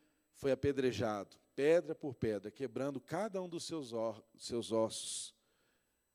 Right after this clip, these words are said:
ferindo cada um dos seus órgãos.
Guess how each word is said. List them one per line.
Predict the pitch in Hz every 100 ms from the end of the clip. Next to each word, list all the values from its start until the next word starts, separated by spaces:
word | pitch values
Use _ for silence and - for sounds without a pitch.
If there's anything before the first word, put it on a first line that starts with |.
| _ _
ferindo | - 143 139 151 147
cada | - 180 196 175
um |
dos | 160 143
seus | 151 131
órgãos. | 113 110 104 101 101 - -